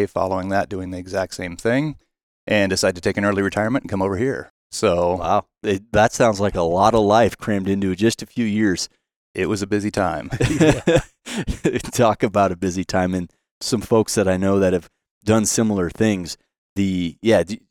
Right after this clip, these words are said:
Speaker 2: it's an accelerated timeline when you're working with those agencies, doing what you guys are doing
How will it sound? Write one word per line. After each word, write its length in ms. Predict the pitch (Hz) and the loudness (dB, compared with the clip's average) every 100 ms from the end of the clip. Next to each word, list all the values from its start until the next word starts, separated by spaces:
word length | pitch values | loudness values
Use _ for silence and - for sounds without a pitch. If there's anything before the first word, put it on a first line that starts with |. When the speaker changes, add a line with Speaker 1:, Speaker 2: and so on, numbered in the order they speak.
| - | -8
Speaker 2:
it's 160 | 117 123 | -4 -2
an 80 | |
accelerated 800 | 98 - 160 139 110 107 101 90 | -2 0 2 4 4 2 0 -2
timeline 500 | - 107 101 85 85 | -2 -2 0 -4 -4
when 80 | 85 | -4
you're 100 | 87 | -2
working 360 | 92 95 92 82 | 0 -2 -4 -2
with 160 | 104 | 0
those 200 | 120 92 | 0 2
agencies, 560 | 92 90 87 - 85 80 | 2 0 -2 -4 -4 -2
doing 340 | 101 107 92 | 0 0 0
what 200 | 92 101 | -2 -2
you 80 | 101 | -2
guys 260 | 101 90 82 | -2 -2 -4
are 80 | |
doing 460 | - 85 95 92 | -6 -4 -2 -2